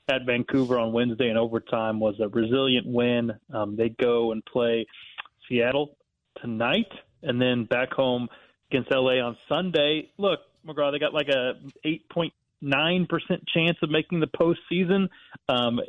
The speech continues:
it doesn't feel like there's some magical run coming, but they're getting outstanding goaltending. Some of these young guys are, are playing, you know, are playing better. Um, Walker, Neighbors, and that's encouraging about the future. So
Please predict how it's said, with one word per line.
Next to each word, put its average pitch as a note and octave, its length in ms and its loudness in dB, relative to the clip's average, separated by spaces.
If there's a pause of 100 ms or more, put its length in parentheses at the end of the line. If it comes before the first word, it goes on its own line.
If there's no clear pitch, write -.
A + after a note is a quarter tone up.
(100)
it D3+ 120 -8
doesn't D3 300 0
feel D#3 200 2
like C#3 220 0
there's C3 200 -2 (100)
some C#3 160 0
magical C3+ 460 -2
run C3 280 -2
coming, D3+ 420 -4
but B2+ 180 -2
they're C3 100 0
getting B2+ 260 -2
outstanding C3 600 0
goaltending. C3+ 680 0
Some C3 140 2
of B2 80 0
these B2 220 2 (540)
young C#3 260 0
guys D3 460 0
are, A#2+ 340 -2
are B2 120 -6
playing, C3 600 -2
you C#3 80 -4
know, A#2 260 0 (100)
are C3+ 120 -2
playing C3 360 0
better. A#2+ 360 0 (220)
Um, A2+ 240 -6
Walker, C3 420 -2
Neighbors, C3+ 560 0
and A#2+ 120 0
that's B2 180 0
encouraging B2+ 480 0
about B2 220 0
the B2 80 -8
future. C3+ 460 0 (100)
So C3 120 2